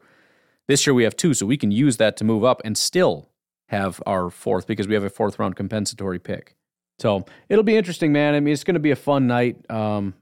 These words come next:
I'm hoping we can kinda do something fun on draft night. I have got, um, unfortunately, like happened two years ago, very important plans that I'm probably not gonna be able to get out of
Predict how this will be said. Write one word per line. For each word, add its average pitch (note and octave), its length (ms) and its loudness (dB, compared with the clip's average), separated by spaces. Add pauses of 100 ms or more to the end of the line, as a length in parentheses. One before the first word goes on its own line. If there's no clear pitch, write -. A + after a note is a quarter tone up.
(120)
I'm A2+ 100 -6
hoping C#3+ 320 0
we B2+ 100 2
can B2 160 -4
kinda B2 200 -2
do A2+ 120 -2
something G#2 280 -4
fun A#2 240 -4
on G#2 120 -4
draft A2 360 -2
night. A2 300 -4
I A2 120 -10
have G#2 180 -6
got, G#2 340 -4
um, G2 420 -4
unfortunately, G#2 840 -4
like G#2 380 -8 (120)
happened G#2+ 360 -8
two - 120 -8
years A2 320 -4
ago, F#2+ 400 -6
very A2 240 -4
important G#2 420 -6
plans G#2+ 320 -4
that G2 100 -10
I'm G2 120 -8
probably A2 260 -2
not G#2 160 -6
gonna G#2 120 -12
be G2+ 80 -8
able G2 160 -8
to F#2+ 60 -12
get G2 160 -12
out G#2+ 180 -4
of F#2+ 180 -10